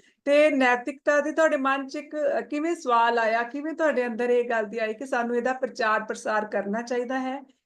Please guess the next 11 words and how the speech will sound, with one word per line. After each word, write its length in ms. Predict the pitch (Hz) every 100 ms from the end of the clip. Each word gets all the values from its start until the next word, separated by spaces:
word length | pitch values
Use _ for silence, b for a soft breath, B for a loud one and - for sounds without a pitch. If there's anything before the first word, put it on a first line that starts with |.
| 214
ਜਾਂ 300 | 254 269 262
ਵਿਅਕਤੀ 420 | 247 240 - 269
'ਚ 100 | 269
ਨੈਤਿਕਤਾ, 800 | 233 214 208 240 - 247 247 254
ਅਹ, 280 | - 196
ਜਿਹੜੀ 280 | 196 220 254
ਹੈ 120 | 233
ਉਹ 60 | 226
ਹੋਵੇ, 540 | 240 226 208 247 - - _ -
ਇਹਦੇ 160 | 285
ਵਾਸਤੇ 560 | 311 285 285 285 226 -